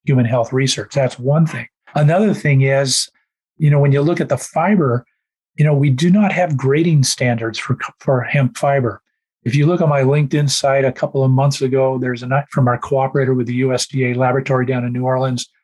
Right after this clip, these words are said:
that created the worldwide cotton grading standards. There's no worldwide hemp fiber grading standards. That needs to be done. Not only are there not standards, there's not methodology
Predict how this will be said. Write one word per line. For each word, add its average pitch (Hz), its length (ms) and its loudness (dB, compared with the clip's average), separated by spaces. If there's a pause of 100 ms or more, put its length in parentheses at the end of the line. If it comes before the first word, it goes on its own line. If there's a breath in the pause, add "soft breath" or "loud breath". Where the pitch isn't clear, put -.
(100)
that 139 180 -2
created 143 460 0
the 123 160 -2 (300)
worldwide 139 640 0
cotton 139 460 -4 (120)
grading 135 420 0
standards. 107 640 -10 (300)
There's 165 240 2
no 170 240 2
worldwide 139 840 0 (680)
hemp 143 280 0 (280)
fiber 131 520 -2
grading 110 360 -6
standards. 110 560 -10
That 123 160 -2
needs 120 140 0
to 110 60 -10
be 120 80 -6
done. 127 220 -2 (540 soft breath)
Not 170 180 0
only 170 140 2
are - 20 2
there 143 120 2
not 139 200 0
standards, 156 600 -2
there's 143 180 0
not 143 180 -2
methodology 139 1000 0